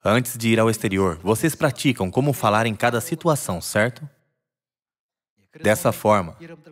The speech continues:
nós precisamos aprender o idioma celestial. Antes de retornarmos ao céu, o idioma celestial é a coisa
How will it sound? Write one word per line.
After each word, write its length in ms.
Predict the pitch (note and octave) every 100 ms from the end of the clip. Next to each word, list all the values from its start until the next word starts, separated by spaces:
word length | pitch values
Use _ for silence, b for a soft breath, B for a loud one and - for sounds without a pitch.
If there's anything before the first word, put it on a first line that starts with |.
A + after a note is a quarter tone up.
| - -
nós 320 | F#2+ G#2+ A#2
precisamos 640 | - A#2+ A#2+ G#2 A#2 B2 A#2+
aprender 640 | A#2 A2 G2 E2+ A#1+ F2 _ _ _ _ _ _ - -
o 120 | G2
idioma 600 | A2+ C3 G2+ G#2 A#2+ C#3 -
celestial. 800 | - F#2+ A2+ C3 - F2+ E2 - - - _ _ _ _ _ _ -
Antes 460 | A#2+ C3+ - G2
de 120 | F2+ F#2+
retornarmos 920 | C3+ D#3 C3 G2 G2+ A2+ D3+ - - -
ao 140 | B2 B2+
céu, 360 | - F#2+ E2 - _ _ - -
o 80 | A#2
idioma 400 | A2 A#2 B2 G2+
celestial 840 | A#2 A#2+ B2 A2 G#2+ D#2+ - _ _ _
é 120 | G2 A2
a 100 | C3
coisa 560 | G#2+ G2 F#2 B2+ D#3